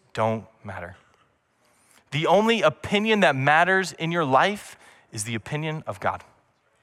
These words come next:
Don't let people's opinions hold you back. This is the last point, is when God anoints you, he will see it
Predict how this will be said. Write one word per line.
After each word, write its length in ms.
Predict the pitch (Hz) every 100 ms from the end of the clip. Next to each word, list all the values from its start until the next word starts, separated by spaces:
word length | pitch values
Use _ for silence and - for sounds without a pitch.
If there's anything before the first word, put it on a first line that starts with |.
| _ _ _ _ _ _ _ _ _ _ _ -
Don't 260 | 160 202 202
let 180 | 180
people's 380 | - 196 175 180
opinions 720 | 147 - - 180 143 123 110 - - _
hold 500 | - 143 135 127 - _ _
you 100 | 120
back. 360 | 101 - - - _ _ _ _ _ _ _ _ _ _ _ _ _ _ _ _ -
This 140 | 131
is 40 | -
the 60 |
last 300 | 117 101 -
point, 200 | - 95
is 160 | 92 - _ - -
when 160 | 117
God 200 | 139 151
anoints 540 | 196 135 123 127 - -
you, 280 | 92 92 - _ _
he 600 | _ - - 151 156 156 -
will 100 | 123
see 340 | 117 - 98
it 100 | 95